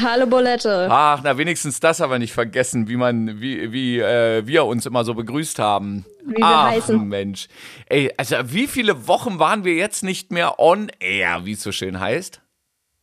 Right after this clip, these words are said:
Speaker 1: Ich weiß es nicht. Ich habe nicht mitgezählt, aber auf jeden Fall war die Sommerpause lang. So viel kann ich, äh, verraten.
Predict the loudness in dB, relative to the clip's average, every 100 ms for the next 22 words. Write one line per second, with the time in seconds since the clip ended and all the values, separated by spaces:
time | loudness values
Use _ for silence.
0 | -18 -18 _ -10 -2 0 0 2 2 4
1 | 4 2 2 4 4 2 0 -4 2 2
2 | 2 2 2 2 2 0 2 2 2 2
3 | 2 0 0 2 2 2 2 2 0 2
4 | 2 2 0 0 0 0 0 0 0 -2
5 | -2 -2 -4 -6